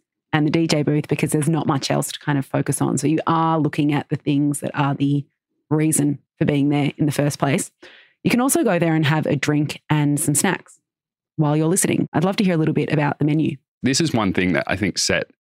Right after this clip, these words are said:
Speaker 2: Melbourne listening bars apart, certainly in the case of Wax Flower, is that, yes, the music's the focus, but the food and drinks are also amazing and a reason to go in themselves. And so the same is true here. They've got a bunch of food from downstairs,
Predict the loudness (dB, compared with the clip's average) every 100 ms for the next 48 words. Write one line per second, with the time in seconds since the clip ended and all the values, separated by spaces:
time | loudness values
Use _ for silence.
0 | _ 0 0 2 0 0 -2 -4 -4 -2
1 | 0 0 0 -2 -4 -2 0 -2 -4 -6
2 | -2 0 0 0 0 -2 -2 -2 -2 -4
3 | -4 -2 0 0 -4 -10 -20 -10 -2 -2
4 | 0 -2 -4 -4 -2 0 0 0 0 -2
5 | -4 -6 -2 -4 -4 -8 -6 -8 -2 0
6 | 0 0 -2 -2 -2 -2 -2 0 0 0
7 | 0 -2 -4 -10 -20 -4 0 0 0 0
8 | -2 -2 -2 -2 -2 -2 -2 -2 -6 -16
9 | -20 -20 _ -6 -2 0 0 0 0 0
10 | 0 0 0 0 -2 -6 _ -4 -2 -2
11 | -2 -2 -2 0 -2 -2 -2 -2 -2 0
12 | 0 -2 -2 -2 -2 -4